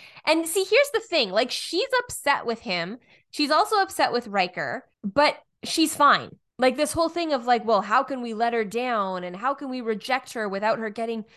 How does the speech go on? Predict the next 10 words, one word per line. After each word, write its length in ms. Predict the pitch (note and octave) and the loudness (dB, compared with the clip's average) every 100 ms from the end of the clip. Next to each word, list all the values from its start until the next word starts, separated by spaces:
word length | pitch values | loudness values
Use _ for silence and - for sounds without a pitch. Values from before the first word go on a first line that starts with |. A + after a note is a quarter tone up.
| _ | _
shocked 520 | - - D4 A3+ G#3+ A#3 | -14 -2 2 2 2 -2
and 120 | A3 | 0
resentful?" 560 | G#3+ A#3+ A3+ - F#3 | 0 0 -2 -2 0
Like, 180 | F3 B3 - | 0 -2 0
yeah, 220 | A#4+ E4 | 0 0
she's 260 | - F#4 | -2 -4
upset, 560 | G4 - F4+ F4+ C4+ - _ _ | -4 -6 -2 0 0 -4 _ _
but 120 | D4+ | -10
she's 200 | - E4 | -6 -4
okay. 540 | E4+ E4 E4+ B3+ F3 | -2 -2 -2 -2 -6